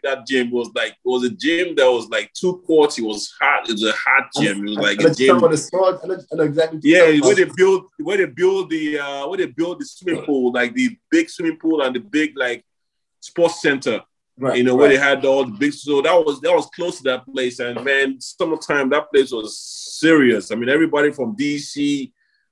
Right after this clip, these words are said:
Speaker 1: Virginia, you know, Maryland, you know, even the local players, then the professional players, and then the, the Maryland players. I mean, it was serious. I mean,
Speaker 2: Right.
Speaker 1: you, you were playing balling, like, for, like,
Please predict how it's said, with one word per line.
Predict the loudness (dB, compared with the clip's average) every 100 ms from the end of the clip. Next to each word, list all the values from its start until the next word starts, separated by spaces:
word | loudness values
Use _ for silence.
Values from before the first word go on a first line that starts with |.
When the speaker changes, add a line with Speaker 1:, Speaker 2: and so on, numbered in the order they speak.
| _ -10
Speaker 1:
Virginia, | -8 -2 2 4 6 4 2 -2 -4 -8 -10
you | -8
know, | -6 -4 -2
Maryland, | 2 4 6 6 6 6 2 -2 _ _ _ _ _ -18
you | -12
know, | -8 -4 -2
even | -2
the | -2
local | -2 -4 -8
players, | -6 -4 -2 -2 -2 -6
then | -10
the |
professional | -10 -6 -4 -4 -4 -4
players, | -2 2 2 0
and | -4
then | -6 -6
the, | -10 -12 -10 -6
the | 0
Maryland | 2 4 2 2
players. | 2 4 2
I | -2 -8
mean, | -8
it | -6
was | -6 -8 -4
serious. | 2 4 2 -2 -12 -14
I |
mean, | -10 -10 -6
Speaker 2:
Right. | -2 0
Speaker 1:
you, | 2
you | 4
were | 2
playing | 0 0 0 0
balling, | 0 2 2
like, | 0 -4
for, | -4
like, | -4